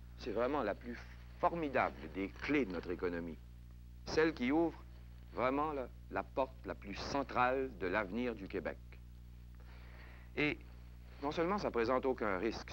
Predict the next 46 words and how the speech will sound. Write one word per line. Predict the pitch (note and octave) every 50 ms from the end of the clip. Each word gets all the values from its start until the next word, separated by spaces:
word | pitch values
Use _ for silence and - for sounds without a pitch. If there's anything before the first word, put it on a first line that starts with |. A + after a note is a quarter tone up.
| -
je | - C2+
veux | - D2
dire, | D#2 F2 G2
c'est | F#2+ F#2 E2+
profitable | - - - - - F2 - A#2 A2+ G#2 F2 E2+
en | E2+ E2
partant, | - G2 - - - - A2 A2+ A2+ G#2+
on | F#2+
l'a | F#2 F#2 F2+
vu, | F2 D2+ F2 G#2 A2 G#2
ça, | - - C#2+ -
ça | - C#2
paye | - - - C3 A#2 A2 G#2+ G#2+ -
tout | - A2+
de | G#2
suite | - - A#2+ A#2+ A#2+ -
et | F#2+
de | E2+
plus | D#2+ - - B2 A#2+ G#2
en | G#2+ G#2+ G#2
plus | - C3 B2+
à | G2
mesure | F2 F2 D#2+ F#2+ F2+
que | F2 F2
les | E2 D#2+
années | F2 E2+ F2 E2+
passent | - G2+ F#2 E2 D2+ -
pour | - D2 D2
l'ensemble | E2+ F#2 F2+ F#2+ G2+ F#2+
de | E2
la | E2 E2
province, | F2 E2+ F2+ A2 C3+ C#3 B2+ -
mais | A#2 A2 G2 - - - - - - - - -
en | B2 B2
plus, | - D#3 F#3 G3+ - - - - - - - - - - -
pour | A2 G2+
ceux | - C3 B2+
qui | - G2+
pourraient | E2+ F2 F#2 F#2+ G#2
être | G2 F#2+
encore | E2+ F2 G2 F#2 F2+
un | F2 E2
peu | - F#2
nerveux, | E2+ F2+ F2 E2+ D#2+ G#2 C3+ C#3
ça | - - G2
constitue | - A#2 A#2 A2+ - - G2+ F#2+ - A#2+ A#2+ G#2+